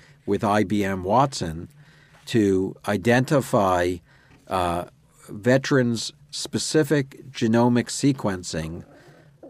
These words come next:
and help target the right therapies to veterans so that they can get the very best possible therapy for their specific tumor. And this is a way that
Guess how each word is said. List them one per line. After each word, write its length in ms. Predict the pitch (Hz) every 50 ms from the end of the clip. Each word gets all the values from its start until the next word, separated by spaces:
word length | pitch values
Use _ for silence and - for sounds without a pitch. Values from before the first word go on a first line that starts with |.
| - -
and 260 | - 107 107 104 104
help 400 | - - - 139 139 135 139 - - -
target 480 | - - - 139 135 120 131 107 -
the 80 | - 101
right 320 | 98 110 120 139 151 151
therapies 1080 | - - - - 127 135 139 143 123 139 - 90 87 87 87 85 90 - - - - - - - - - _ _ _ _ _ _ _
to 500 | - - 110 98 95 92 95 98 98 - - -
veterans 680 | 110 101 117 117 123 123 - 98 80 80 80 85 87 -
so 160 | - - 107 98
that 180 | 98 104 87
they 160 | - 123 127
can 160 | 127 - 127 113
get 220 | 110 107 - -
the 100 | - 104
very 380 | 98 95 117 120 123 135 135 127
best 440 | 110 - 113 110 113 - - - _
possible 520 | - 113 107 110 - - 113 101 107 104
therapy 400 | - - 101 101 101 - - 95
for 260 | 87 - - - 95
their 280 | 87 80 107 107 107 107
specific 540 | - - - - 90 - - 98 85 98 87 - _
tumor. 460 | - 110 104 98 95 87 78 73 71 - - - - - - - - - _
And 160 | - 104 110 127
this 160 | 156 147 -
is 160 | 156 131 113
a 60 | 113
way 340 | 107 101 104 104 101 98 98
that 300 | 87 98 90 90 87 76